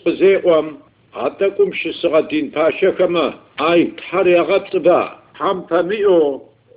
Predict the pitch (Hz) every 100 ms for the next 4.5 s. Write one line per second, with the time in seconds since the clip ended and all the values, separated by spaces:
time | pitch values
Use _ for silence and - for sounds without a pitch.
0 | _ _ _ - 180 208 - - 156 156
1 | 202 - 180 196 139 151 151 185 170 127
2 | 135 151 156 175 - 160 135 120 - _
3 | _ _ 143 170 175 170 - 180 170 147
4 | 139 151 143 104 -